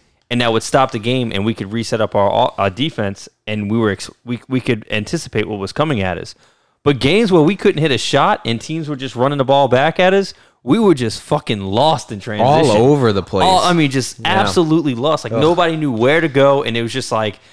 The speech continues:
Speaker 1: free run to the basket. And, and in a bubble, it was even ten times worse. It
Speaker 2: Oh,
Speaker 1: was
Speaker 2: yeah.
Speaker 1: like, "W-, what are we even doing? Are we even playing basketball? Are we just, like, sitting?" We were playing all-star game level defense all fucking bubble long.
Speaker 2: Dude, and
Speaker 1: The
Speaker 2: y-
Speaker 1: only game that didn't happen was Drew against Ja.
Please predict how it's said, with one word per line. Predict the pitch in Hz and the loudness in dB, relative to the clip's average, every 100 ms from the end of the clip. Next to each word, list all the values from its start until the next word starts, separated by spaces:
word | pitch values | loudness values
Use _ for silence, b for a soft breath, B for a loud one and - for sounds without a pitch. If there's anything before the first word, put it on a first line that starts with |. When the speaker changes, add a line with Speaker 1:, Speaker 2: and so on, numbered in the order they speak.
| b b | b b
Speaker 1:
free | - 147 165 151 | -6 2 4 4
run | 147 | 2
to | 123 | 0
the | 113 | 0
basket. | 113 120 - - | 2 2 0 -6
And, | 131 135 147 | -4 -4 0
and | 165 | 2
in | 156 | 2
a | |
bubble, | 120 165 202 202 - | 2 0 2 -2 2
it | |
was | 127 117 | 2 2
even | 120 107 | 0 0
ten | 127 | -2
times | 113 104 98 | 0 0 0
worse. | 95 95 | 0 2
It | |
Speaker 2:
Oh, | 104 | 2
Speaker 1:
was | - | 2
Speaker 2:
yeah. | - | 2
Speaker 1:
like, | 104 B B B - | 0 B B B -8
"W-, | 139 - | -6 0
what | 170 220 | 2 2
are | |
we | 214 | 2
even | 160 135 | -2 -2
doing? | 151 139 | 0 2
Are | 147 | 2
we | 220 | 0
even | 185 110 | -2 -4
playing | - - 110 170 208 | -6 -2 0 0 2
basketball? | 214 226 - - 185 175 | 0 0 -2 -2 2 2
Are | |
we | 151 | 0
just, | 156 156 | -2 -2
like, | 151 135 | 0 -2
sitting?" | - - 151 151 | -2 -4 -4 -2
We | 180 | 2
were | 202 | 2
playing | 202 196 165 110 | 2 0 -2 -2
all-star | 131 147 - 139 127 | 0 0 0 0 0
game | 117 120 113 | -4 -6 -2
level | 110 107 104 | -2 -2 -6
defense | 101 95 - _ - _ _ - | -10 -14 -18 _ -20 _ _ -4
all | 117 120 117 | 2 4 2
fucking | - - 107 110 101 | 0 -2 -4 -4 -6
bubble | 101 98 98 | -6 -6 -8
long. | 92 87 107 | -8 -10 -4
Speaker 2:
Dude, | 151 143 107 | 0 2 0
and | - 113 110 - _ _ | -2 -2 -2 -6 _ _
Speaker 1:
The | 165 190 | 0 4
Speaker 2:
y- | |
Speaker 1:
only | 233 247 226 | 4 2 2
game | 202 208 | 2 2
that | 190 | 2
didn't | 196 190 | 2 2
happen | 185 190 196 151 | 2 0 -2 -2
was | 120 | -4
Drew | 139 156 | -2 -2
against | 147 139 117 | 0 -2 -4
Ja. | - 90 | -8 -8